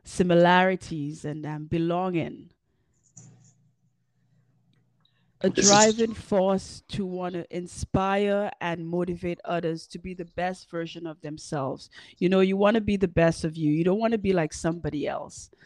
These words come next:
Speaker 1: And these books are, are inspiration to guide you and to let you know that you're not alone. You know, there are people out there who do have, as I said, the same stories,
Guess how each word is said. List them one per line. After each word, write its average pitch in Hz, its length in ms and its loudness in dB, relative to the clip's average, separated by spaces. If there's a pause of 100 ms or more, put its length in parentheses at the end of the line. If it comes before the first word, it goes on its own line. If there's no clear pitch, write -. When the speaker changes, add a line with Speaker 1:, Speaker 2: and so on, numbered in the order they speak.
(400)
Speaker 1:
And 170 540 4
these 208 300 0
books 196 340 2
are, 175 200 6 (440)
are 202 240 4
inspiration 170 920 0 (300)
to 170 100 -2
guide 170 560 2
you 160 320 -2 (300)
and 160 140 -6
to 170 100 -2
let 170 320 2
you 185 60 0
know 170 200 2
that 160 240 -2
you're 214 140 0
not 180 260 2
alone. 156 560 0 (220)
You 160 120 0
know, 160 220 2
there 165 160 6
are 160 40 4
people 214 420 4
out 175 240 2
there 165 320 2
who 165 140 -2
do 196 260 -6
have, 170 200 -4 (100)
as 170 160 -6
I 170 60 -4
said, 160 260 -6
the 175 60 -10
same 190 320 -4
stories, 165 720 -4